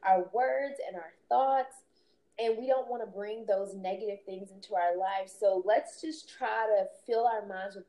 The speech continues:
positivity and just give that relationship um, a chance to work. And I do wanna go a deeper level <clears throat> than just, like, you know, thoughts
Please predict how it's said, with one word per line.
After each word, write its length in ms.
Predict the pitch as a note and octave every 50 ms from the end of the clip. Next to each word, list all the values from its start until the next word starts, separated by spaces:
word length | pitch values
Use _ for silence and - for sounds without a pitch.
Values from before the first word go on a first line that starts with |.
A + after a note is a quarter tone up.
| _
positivity 920 | - - E3+ F3 - _ _ - - C#4 D4 C4 C4 A3 G#3+ G3+ F#3+ F3 - -
and 220 | F#3+ F#3+ F#3 F3+ - - - - - - _ -
just 180 | D#4+ E4+ - - F#3 -
give 340 | - B3 C4 D4+ D#4 C4+ A#3
that 320 | G#3 A#3+ A#3 - - - _ _
relationship 1200 | F#3 G3+ G3+ G#3 G3+ G3 G#3 A#3+ - - - C4 A3+ A3 - - - G3 F#3 F3+ F3 - - _ _ _ _ _ -
um, 320 | F#3+ G3+ G3+ G3 F#3 F#3 F#3 -
a 40 | G3
chance 560 | F#3 - - - A#3 A3+ A3 - - - - - -
to 80 | A3
work. 480 | F3+ F3 E3+ F#3+ G#3+ A3 G3+ - - - - -
And 240 | G3+ G3+ G3+ G3 - -
I 100 | G3+ G#3 G3+ F#3+ -
do 160 | A#3+ C4+ D#4+ F#4
wanna 220 | G#4 F#4+ E4+ C4
go 380 | A3+ A#3 A3+ A3 G#3+ G#3+ A3 - _ _ -
a 160 | - G3 G3+ G3 G3 -
deeper 480 | G#3 A3+ C4 - - B3 G#3+ G3 F#3+ G3
level 520 | G3 G3 F#3 F3 - E3+ E3 E3 F3 - - - - - F4 B3 G#3+ F#3+ _
<clears throat> 440 | _ _ _ _ _ _ - - -
than 320 | A3 G#3 G#3+ G#3 G3+ G#3 G3 -
just, 320 | G3+ G3 G3 G3 - -
like, 260 | G#3+ F#3+ F#3 F3+ E3+ - - _ _ - - _ -
you 120 | A3 A3
know, 240 | G#3 G3+ F#3 F3 F3+ F#3 -
thoughts 560 | G3+ F#3+ F#3+ G3 F#3 F3+ - - - - -